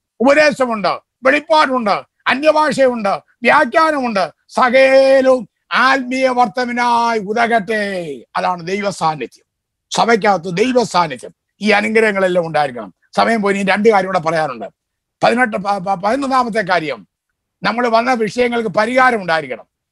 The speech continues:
യെശയ്യാ ആറിന്റെ ആറ് ഏഴ്, "അപ്പോൾ സാറാബുകൾ ഒരുത്തൻ യാഗപീഠത്തിൽ നിന്ന് കൊടിൽ കൊണ്ട്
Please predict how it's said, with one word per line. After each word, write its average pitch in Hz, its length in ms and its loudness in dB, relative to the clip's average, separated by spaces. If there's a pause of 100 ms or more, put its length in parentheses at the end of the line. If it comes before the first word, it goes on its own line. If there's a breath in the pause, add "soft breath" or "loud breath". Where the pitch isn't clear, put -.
യെശയ്യാ 254 380 2
ആറിന്റെ 247 360 2
ആറ് 269 320 4
ഏഴ്, 247 280 0 (400)
"അപ്പോൾ 262 240 2
സാറാബുകൾ 269 720 2
ഒരുത്തൻ 269 360 2 (420)
യാഗപീഠത്തിൽ 285 760 2
നിന്ന് 254 160 -4
കൊടിൽ 294 360 0
കൊണ്ട് 240 400 2